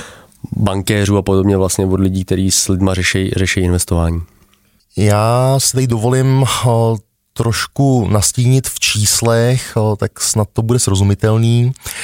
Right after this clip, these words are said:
Speaker 2: Dám, eh, tady modelový příklad, nebo ještě takhle. Ještě můžou být dvě situace. Vztáhneme to se opět ideálně, eh, třeba k té tvorbě finanční rezervy na důchod, i když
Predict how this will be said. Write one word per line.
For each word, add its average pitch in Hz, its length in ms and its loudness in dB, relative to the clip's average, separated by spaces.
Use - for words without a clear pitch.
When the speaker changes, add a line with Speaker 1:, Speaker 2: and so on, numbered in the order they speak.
Speaker 2:
Dám, 117 480 0
eh, 104 460 0
tady 120 180 0
modelový 123 300 2
příklad, 98 540 -2
nebo 110 240 0
ještě 110 260 -2
takhle. 78 280 -4
Ještě 127 260 -2
můžou 110 280 0
být 131 80 0
dvě 127 120 0
situace. 123 800 0
Vztáhneme 110 380 0
to 120 120 0
se - 140 0
opět 110 600 0
ideálně, 107 760 0
eh, 95 200 0
třeba 104 220 -2
k - 40 -6
té - 180 -8
tvorbě 101 540 0
finanční 104 360 -2
rezervy 110 260 2
na 80 80 0
důchod, 98 460 0
i - 20 -2
když 95 300 -2